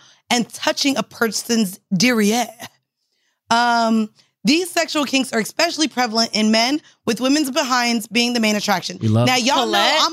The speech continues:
Speaker 1: I'm
Speaker 3: used to
Speaker 1: motherfucking
Speaker 3: do
Speaker 1: Peg Thee
Speaker 3: this.
Speaker 1: Stallion. I love massaging a, a butt.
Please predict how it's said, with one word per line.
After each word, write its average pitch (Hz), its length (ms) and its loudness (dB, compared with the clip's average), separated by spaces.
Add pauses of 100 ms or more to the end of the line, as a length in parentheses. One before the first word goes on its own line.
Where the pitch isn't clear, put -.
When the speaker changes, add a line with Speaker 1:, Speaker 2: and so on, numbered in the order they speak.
Speaker 1:
I'm 320 60 0
Speaker 3:
used 262 160 0
to 294 60 0
Speaker 1:
motherfucking 277 100 -2
Speaker 3:
do 226 60 0
Speaker 1:
Peg 269 200 0
Thee 185 40 -8
Speaker 3:
this. 208 100 -6
Speaker 1:
Stallion. 196 500 -4 (280)
I 302 200 2
love 285 380 2
massaging 269 640 0 (260)
a, 254 140 0 (100)
a 262 80 0
butt. 220 280 -2